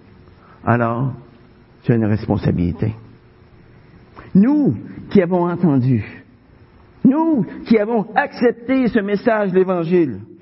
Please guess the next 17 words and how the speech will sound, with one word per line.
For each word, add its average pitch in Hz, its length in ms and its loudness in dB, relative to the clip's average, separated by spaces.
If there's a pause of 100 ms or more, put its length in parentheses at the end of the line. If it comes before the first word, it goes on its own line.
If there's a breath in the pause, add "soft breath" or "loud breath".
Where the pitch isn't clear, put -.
(160 loud breath)
nous 294 360 2 (260 loud breath)
qui 226 100 2
avons 233 140 -2
accepté 254 540 -2
Jésus-Christ 233 760 -2 (180 loud breath)
comme 190 300 -2 (180)
lumière 285 720 0
dans 196 160 0
notre 190 260 0
vie, 170 260 -2 (840 soft breath)
nous 180 180 2
sommes 262 500 -2 (460 loud breath)
en 160 140 2
quelque 196 360 0
sorte 226 380 -4 (640 soft breath)
comme 175 200 2
le 165 100 2